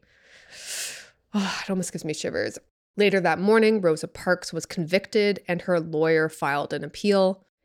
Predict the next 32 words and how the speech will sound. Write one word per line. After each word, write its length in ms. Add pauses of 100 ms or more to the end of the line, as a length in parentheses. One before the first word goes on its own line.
(140)
and 220
hundreds 540
of 240
Black 300
protesters 800
showed 320
up 100
to 80
the 80
courthouse, 720 (400)
and 200
this 180
immediate 460
wave 320
of 140
support 600 (400)
shocked 680
even 520
the 80
boycott 480
leaders. 500 (260)
Okay, 160
before 400
the 60
Monday 280
mass 300
meeting, 540 (120)
all 160
the 120
male 340
leaders 380
assembled, 680